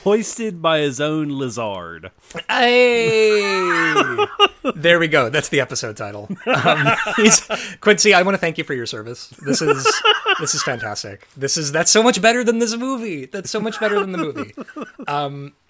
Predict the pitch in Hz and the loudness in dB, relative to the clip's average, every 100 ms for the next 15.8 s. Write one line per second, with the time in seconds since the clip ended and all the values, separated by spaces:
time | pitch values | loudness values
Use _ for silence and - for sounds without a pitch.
0 | _ - 214 233 247 247 233 254 262 240 | _ -16 -6 -2 0 -2 -4 -4 -4 -4
1 | 226 - 240 214 254 277 - 220 208 185 | -6 -2 -4 -4 -6 -6 -6 -2 -2 -2
2 | 156 147 170 190 - 208 208 165 160 160 | -2 -4 -4 -4 -4 -4 -4 -8 -8 -8
3 | 143 151 165 160 147 156 175 190 - 170 | -6 -6 -4 -8 -8 -8 -6 -8 -6 -6
4 | 151 135 123 _ _ _ - 180 165 160 | -6 -8 -16 _ _ _ -8 -6 -4 -6
5 | 156 - 151 - - 175 175 - - - | -6 -8 -6 -6 -6 -8 -8 -8 -8 -8
6 | 160 165 165 143 147 - 147 147 139 135 | -8 -4 -4 -4 -6 -4 -4 -4 -6 -8
7 | 131 139 135 - 123 127 143 - - 143 | -8 -8 -10 -12 -12 -10 -10 -12 -10 -10
8 | 135 127 131 127 - 131 127 - 123 - | -10 -8 -10 -10 -8 -8 -8 -10 -10 -10
9 | 151 175 175 - 170 170 - 139 127 _ | -10 -10 -10 -8 -8 -8 -8 -8 -8 _
10 | _ _ _ _ _ 151 143 - - 165 | _ _ _ _ _ -10 -8 -8 -8 -6
11 | 139 143 135 - 139 120 - - - - | -4 -4 -6 -10 -12 -14 -18 -16 -14 -12
12 | - 143 139 113 113 131 135 127 123 - | -6 -4 -4 -8 -12 -12 -10 -10 -10 -10
13 | 135 135 - 120 113 135 117 139 151 - | -8 -8 -8 -10 -8 -10 -10 -8 -10 -6
14 | 185 - 240 196 208 - 180 170 185 - | -6 -6 -6 -6 -4 -6 -6 -12 -12 -10
15 | 160 - 139 127 - 220 339 | -12 -10 -12 -12 -14 -14 -12